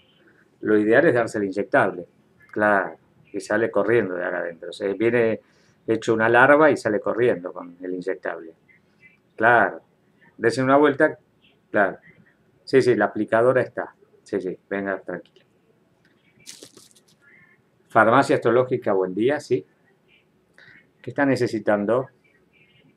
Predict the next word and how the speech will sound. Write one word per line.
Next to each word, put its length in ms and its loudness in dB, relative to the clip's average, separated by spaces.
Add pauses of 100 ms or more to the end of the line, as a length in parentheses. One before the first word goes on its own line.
(2500)
Uranastizol. 1040 4